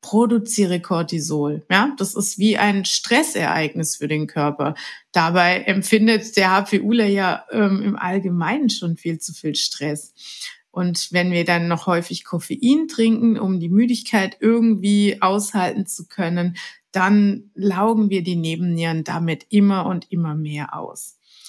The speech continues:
So, also ich hoffe, du hast jetzt verstanden, warum ich all diese Empfehlungen gebe. Und, ähm, ja, es wird da auch relativ schnell klar, diese Empfehlungen gelten natürlich nicht lebenslang. Ja, das ist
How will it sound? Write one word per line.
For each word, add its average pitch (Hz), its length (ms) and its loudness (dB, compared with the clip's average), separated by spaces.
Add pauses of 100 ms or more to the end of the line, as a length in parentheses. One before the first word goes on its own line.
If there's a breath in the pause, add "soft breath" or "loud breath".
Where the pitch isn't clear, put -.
(380 loud breath)
So, 185 200 2
also 190 240 2
ich 214 160 4
hoffe, 262 220 2
du 214 160 4
hast 202 220 2
jetzt 202 160 -2
verstanden, 202 800 2
warum 180 680 2
ich 262 280 -2
all 226 160 2
diese 233 260 0
Empfehlungen 220 840 2
gebe. 247 520 -2 (500 loud breath)
Und, 202 760 2
ähm, 196 580 2 (240)
ja, 156 320 0
es 202 220 -2
wird 196 300 -2
da 165 240 4
auch - 160 -4
relativ 190 420 -4
schnell 165 340 0
klar, 175 680 -2
diese 196 280 4
Empfehlungen 170 640 -2
gelten 170 380 -2
natürlich 151 540 -4
nicht 151 220 -4
lebenslang. 156 960 -2
Ja, 202 200 0
das - 180 -10
ist - 320 -6